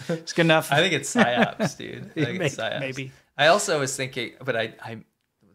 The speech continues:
Speaker 2: my point leading up to this, I met someone the other day that unironically, and I didn't know what to do in the conversation 'cause it was so weird.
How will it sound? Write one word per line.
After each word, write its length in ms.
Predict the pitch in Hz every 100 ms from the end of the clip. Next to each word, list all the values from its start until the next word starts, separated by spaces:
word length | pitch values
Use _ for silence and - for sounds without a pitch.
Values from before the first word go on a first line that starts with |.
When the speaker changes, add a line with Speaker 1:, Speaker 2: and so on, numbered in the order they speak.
| _ -
Speaker 2:
my 100 | 107
point 280 | - 135 107
leading 240 | 110 107
up 120 | 110
to 80 | -
this, 260 | - - - -
I 140 | 123
met 300 | 135 143 151
someone 360 | - 120 107 104
the 80 |
other 160 | 107 104
day 460 | 104 104 85 - - _ _ _ _
that 180 | 127 -
unironically, 1000 | 131 147 131 120 131 131 - 110 95 98
and 80 | 110
I 60 | 104
didn't 220 | 123 135
know 80 | 123
what 140 | 120
to 60 | 110
do 220 | 101 160
in 80 | 120
the 60 |
conversation 600 | 98 107 101 - 143 139 113
'cause 200 | 110 110
it 80 | -
was 120 | -
so 340 | - - 143
weird. 640 | 127 104 110 107 92 -